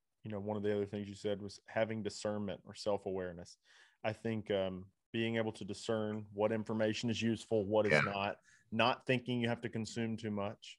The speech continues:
Speaker 1: I know
Speaker 2: Right.
Speaker 1: people that sit around and watch motivational YouTube videos all day long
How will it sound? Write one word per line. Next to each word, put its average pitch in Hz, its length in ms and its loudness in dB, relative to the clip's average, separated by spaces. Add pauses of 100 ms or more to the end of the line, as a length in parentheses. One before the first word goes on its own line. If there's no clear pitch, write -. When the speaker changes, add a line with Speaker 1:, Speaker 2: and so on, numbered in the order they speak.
(520)
Speaker 1:
I 113 60 -4
know 117 100 6
Speaker 2:
Right. 151 200 8
Speaker 1:
people 107 160 -4
that 104 80 -12
sit - 160 -2
around 117 520 0
and 107 200 -2
watch 110 420 -2 (360)
motivational 113 800 2 (120)
YouTube 107 400 -4
videos 107 640 -2 (800)
all 107 180 0
day 113 140 2
long 101 280 -4